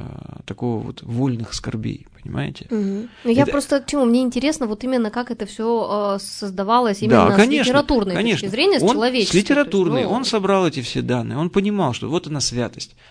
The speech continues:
Speaker 1: но ее в этом житийном каноне мы не находим. Но это люди, которые подражают Христу, и он, следуя евангельскому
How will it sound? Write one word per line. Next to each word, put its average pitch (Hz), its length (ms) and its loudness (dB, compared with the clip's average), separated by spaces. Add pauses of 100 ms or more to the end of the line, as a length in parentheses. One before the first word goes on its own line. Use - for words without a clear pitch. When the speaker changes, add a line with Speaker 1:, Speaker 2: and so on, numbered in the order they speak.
Speaker 1:
но 139 220 -4 (200)
ее 151 400 0 (160)
в 120 140 -8
этом 143 240 -6
житийном 151 500 -6
каноне 135 400 -4
мы 143 140 -2
не 165 100 -2
находим. 117 560 -8
Но 135 160 0
это 160 160 0
люди, 233 240 0
которые 180 320 -6
подражают 143 560 -6
Христу, 123 460 -8
и - 140 -2
он, 143 280 0 (160)
следуя 175 460 0
евангельскому 120 1080 -6